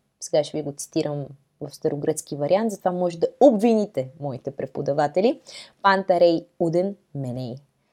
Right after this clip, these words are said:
Всичко тече, и нищо не остава същото. Човек не може да влезе два пъти в една и съща река, защото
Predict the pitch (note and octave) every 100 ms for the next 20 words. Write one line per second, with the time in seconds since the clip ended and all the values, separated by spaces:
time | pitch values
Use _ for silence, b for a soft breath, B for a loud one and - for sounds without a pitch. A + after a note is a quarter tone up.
0 | _ _ - E3 - A3+ A#3 - B3+ C#4+
1 | C#4 _ _ _ - D#3 D3+ - - G#3
2 | A3 - - - - - D#3 - - -
3 | - _ _ _ _ _ _ _ _ _
4 | - A3+ B3+ A3 F#3+ F#3+ F3 E3 D#3 D3+
5 | C#3 - - - - - - - - -
6 | - - E3 E3 - E3